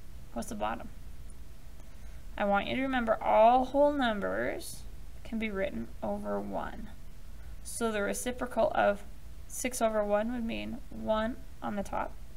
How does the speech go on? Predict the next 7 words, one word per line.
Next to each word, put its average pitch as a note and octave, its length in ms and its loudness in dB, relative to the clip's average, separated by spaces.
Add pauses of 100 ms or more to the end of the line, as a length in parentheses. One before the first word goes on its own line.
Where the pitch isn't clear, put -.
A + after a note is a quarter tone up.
(880)
six - 320 -6
on - 80 -2
the A3 80 -2
bottom. - 240 -4 (2750)
Okay, C4 340 0
now A3+ 160 6
this, A#3 460 2